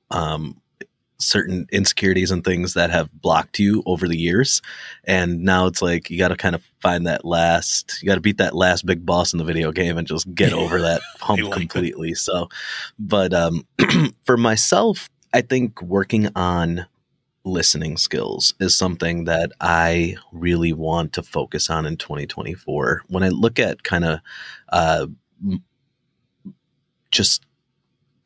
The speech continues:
Speaker 1: when I look at how I present as a leader to my teams, I think one area that I think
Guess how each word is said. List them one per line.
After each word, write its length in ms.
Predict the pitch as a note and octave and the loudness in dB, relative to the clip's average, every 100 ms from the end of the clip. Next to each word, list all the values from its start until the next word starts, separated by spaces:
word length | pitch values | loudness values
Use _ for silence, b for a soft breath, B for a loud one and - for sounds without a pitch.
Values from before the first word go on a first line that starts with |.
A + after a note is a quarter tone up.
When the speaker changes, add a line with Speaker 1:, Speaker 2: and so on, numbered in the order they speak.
| _ _ _ G3+ - _ B B B B _ | _ _ _ -14 -14 _ B B B B _
Speaker 1:
when 160 | G2+ G2+ | 2 4
I 60 | |
look 260 | G2 B2 - | 6 4 2
at 100 | C3 | 0
how 240 | G#2+ F#2 | 2 2
I 140 | E2+ E2 | 2 2
present 600 | - E2 D#2+ D#2+ F#2+ - | 0 -2 0 0 -2 -4
as 200 | E2 D#2+ | -2 -2
a 60 | |
leader 480 | D#2 D#2 E2+ F2 F#2 | -4 -4 -2 0 0
to 500 | F#2 - F2 E2 D#2+ | -2 -2 0 0 -2
my 260 | E2 D#2 D2+ | -4 -6 -6
teams, 640 | - - F2 F2 G2 A2+ - B B B B - | -8 -2 0 2 2 2 0 B B B B -2
I 60 | F2+ | 0
think 160 | F#2+ | 2
one 260 | E2+ F2 F2 | 2 2 2
area 580 | - E2+ E2+ E2+ E2 D#2+ D#2 | 2 4 4 4 4 2 0
that 340 | D#2+ D#2 D2+ - _ - | 0 2 0 -4 _ -2
I 220 | F2 F2 | 0 0
think 480 | E2 - E2+ E2+ | -2 -2 0 -2